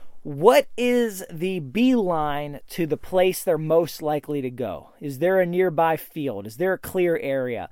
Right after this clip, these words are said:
Is there a place they're more likely to move to when they fly down because of the rain? And then I'll either try to set up between those two spots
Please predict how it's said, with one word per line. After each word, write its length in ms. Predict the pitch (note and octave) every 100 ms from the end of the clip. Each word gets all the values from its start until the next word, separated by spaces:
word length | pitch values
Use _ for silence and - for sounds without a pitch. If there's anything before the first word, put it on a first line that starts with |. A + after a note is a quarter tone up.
| - - - -
Is 140 | D3
there 140 | -
a 60 | F#3
place 460 | - G3+ G#3 A3 -
they're 180 | G#3
more 400 | F3+ D#3+ F3+ G#3+
likely 480 | G#3 G3+ G3+ - G3
to 80 | E3+
move 420 | D#3 F3+ G#3 F#3+ -
to 420 | - D3 C3+ B2+ - -
when 180 | C#3+ C#3+
they 120 | C#3
fly 500 | - - E3 E3 D#3+
down 420 | C#3+ E3+ D3+ C#3
because 400 | C3+ C3+ D#3+ B2+
of 60 | B2+
the 100 | A#2+
rain? 380 | A#2 B2 G2 - - - - - - -
And 160 | E3 E3
then 100 | F#3
I'll 220 | F3 F3+ -
either 640 | G3 D4 D4 F#3+ F#3 G3+
try 240 | - F#3+ F3+
to 80 |
set 400 | D#3+ - A3+ G#3
up 160 | G3+ G3+ E3
between 640 | D#3 - - B3+ D4 C#4+
those 320 | G3 F3+ E3
two 240 | - F#3+ G3+
spots 720 | - - A#2 B2 - - -